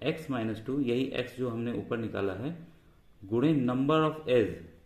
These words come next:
number of edge, edge का मतलब बता रहा हूँ, एज का है मतलब किनारा, ई डी जी ई, एज मतलब किनारा। X अभी हमने just निकाला था, चार था, माइनस दो,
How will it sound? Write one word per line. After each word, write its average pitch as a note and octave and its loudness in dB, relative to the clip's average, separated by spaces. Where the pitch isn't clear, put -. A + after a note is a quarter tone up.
number A2+ 0
of D#3+ 0
edge, F#2 0
edge B2 -2
का - -6
मतलब A#2+ -2
बता G#2+ -2
रहा B2 0
हूँ, E3+ -4
एज C3+ 4
का D3 0
है C3+ -2
मतलब C#3 -2
किनारा, G#2 0
ई C3 -2
डी B2 -4
जी G#2+ -4
ई, E2+ -8
एज A#2+ 2
मतलब B2 -4
किनारा। F#2 2
X B2+ -2
अभी C#3 2
हमने C3+ 0
just C3+ -2
निकाला C3 -2
था, C3+ -4
चार A#2+ 0
था, C#3+ -8
माइनस A2+ -2
दो, C#3+ 0